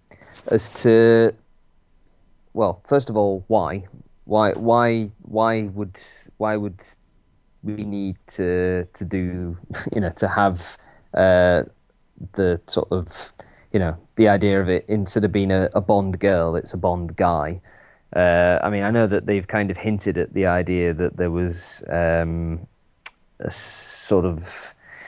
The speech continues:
um, it's kind of like a, a, a, a homoerotic, uh,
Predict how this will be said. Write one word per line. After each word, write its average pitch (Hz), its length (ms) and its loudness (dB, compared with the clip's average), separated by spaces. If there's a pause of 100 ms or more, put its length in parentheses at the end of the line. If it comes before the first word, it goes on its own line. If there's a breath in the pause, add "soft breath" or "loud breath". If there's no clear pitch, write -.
(460 loud breath)
um, 82 720 2 (760)
it's - 220 -16
kind 120 140 2
of 98 60 4
like 101 140 0
a, 95 340 6 (100)
a, 71 120 -2 (120)
a, - 540 -6 (180)
a 104 60 -2
homoerotic, 101 1400 0
uh, 90 280 -4